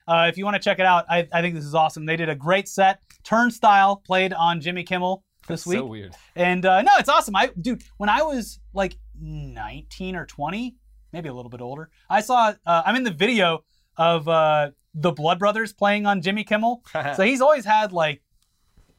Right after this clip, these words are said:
Speaker 1: great hardcore, post-hardcore
Speaker 2: Okay.
Speaker 1: screamo bands on there. Um, but yeah, i-, anyways, the Turnstile performance is great. They did the song for T V, and then there's an extended version where they play, like, three or four songs. Watch the extended version. It's great. Check that out.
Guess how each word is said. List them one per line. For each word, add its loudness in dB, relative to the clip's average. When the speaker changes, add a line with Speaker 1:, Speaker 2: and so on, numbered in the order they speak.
Speaker 1:
great 0
hardcore, 0
post-hardcore -2
Speaker 2:
Okay. -4
Speaker 1:
screamo -4
bands -2
on -2
there. -2
Um, 4
but 0
yeah, 2
i-, -4
anyways, -2
the 4
Turnstile 2
performance -4
is -16
great. 0
They -6
did -4
the -10
song 0
for -10
T -6
V, -4
and -4
then 0
there's -2
an -6
extended -2
version -4
where -6
they -4
play, -2
like, -12
three -2
or 0
four -4
songs. -4
Watch 2
the -8
extended -4
version. -8
It's -12
great. 0
Check 0
that 4
out. 4